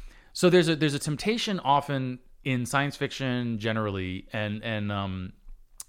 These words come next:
to, like, I, you see this with, like, midichlorians, right?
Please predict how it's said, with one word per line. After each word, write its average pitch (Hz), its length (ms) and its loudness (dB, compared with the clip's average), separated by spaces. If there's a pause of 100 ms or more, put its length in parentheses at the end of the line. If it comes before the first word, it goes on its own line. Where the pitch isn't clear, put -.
(100)
to, 156 280 2
like, 120 420 2 (720)
I, 170 260 -4
you 165 200 0
see 220 120 4
this 208 140 4
with, 165 80 0
like, 131 120 2
midichlorians, 120 840 0
right? 117 340 2